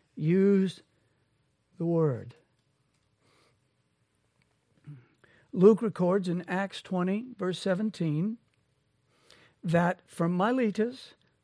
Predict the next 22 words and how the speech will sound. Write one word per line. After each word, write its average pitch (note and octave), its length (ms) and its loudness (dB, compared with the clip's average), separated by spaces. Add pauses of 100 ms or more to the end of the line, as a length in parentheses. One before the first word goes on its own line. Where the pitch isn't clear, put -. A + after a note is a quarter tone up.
(120)
Paul F3+ 400 -2
sent G#3 600 -4 (960)
to C#4 320 0
Ephesus A3 680 -2 (120)
and E3 260 -4
called G3+ 640 2 (200)
the F3 380 -2 (120)
elders F#3 680 4 (120)
of F#3+ 200 6
the G3+ 100 2
church. F#3 420 -2
Now D#3 140 -4
that's D3+ 140 -6
verse E3+ 260 -8
seventeen. E3 560 -8 (1200)
Call E3+ 220 -2
the E3+ 160 -4
elders D#3+ 580 2 (260)
of D3+ 140 -8
the C#3 80 -12
church. - 460 -12 (920)
Yet G3+ 240 8